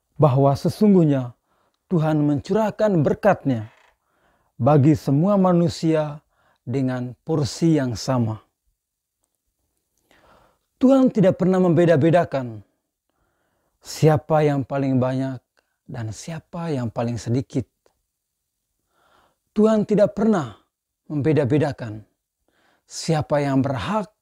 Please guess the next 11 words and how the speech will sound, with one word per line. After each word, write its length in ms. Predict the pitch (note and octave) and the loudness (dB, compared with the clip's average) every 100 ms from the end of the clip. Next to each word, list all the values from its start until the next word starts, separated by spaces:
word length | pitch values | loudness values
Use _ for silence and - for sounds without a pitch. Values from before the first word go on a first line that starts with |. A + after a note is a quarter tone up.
| _ _ _ _ _ | _ _ _ _ _
untuk 240 | D#3 D#3 | -6 -4
menerima 640 | D3 C#3+ C#3 G#3+ A#3+ A3 F#3+ | -2 -2 0 0 2 2 2
lebih 240 | G#3 C4 A#3 | 2 2 2
banyak 400 | E3+ F3+ E3+ B2+ - _ _ _ _ _ _ _ _ _ | 2 0 -2 -6 -14 _ _ _ _ _ _ _ _ _
dan 240 | C#3 A#2+ A2 | -8 -8 -6
siapa 720 | - E3+ - - B2 A2+ _ _ _ _ | -4 -2 -2 -6 -10 -10 _ _ _ _
yang 240 | C3 B2 | -8 -8
harus 640 | G#2 - E3+ D3 - - - | -8 -8 -4 -4 -6 -12 -8
menerima 560 | C#3 C3 B2+ B2 A#2 A#2+ _ _ _ _ | -2 -2 0 -2 -4 -10 _ _ _ _
paling 400 | D3 E3 E3+ E3 | -6 -4 -2 -4
sedikit. 560 | D#3+ - B2+ C3 - | -6 -4 -2 -2 -6